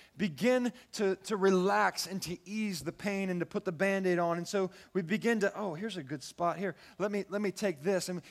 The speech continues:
and we begin to barter and we begin to trade. And, "Here, here's a little bit of my time. Will you give me a little bit of your money?"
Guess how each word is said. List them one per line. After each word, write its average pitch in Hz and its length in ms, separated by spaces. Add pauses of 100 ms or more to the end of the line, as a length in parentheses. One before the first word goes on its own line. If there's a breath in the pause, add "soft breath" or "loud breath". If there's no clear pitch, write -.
and 196 80
we 208 80
begin 226 220
to 202 100
barter 202 500
and 185 160
we 180 80
begin 175 340
to 156 120
trade. 175 480
And, 135 140 (680 soft breath)
"Here, 185 240
here's 202 220
a 208 40
little 190 200
bit 170 100
of 151 100
my 151 180
time. 131 520 (960)
Will 139 100
you 151 120
give 143 220
me 160 140
a 151 80
little 147 220
bit 143 140
of 123 120
your 135 80
money?" 127 420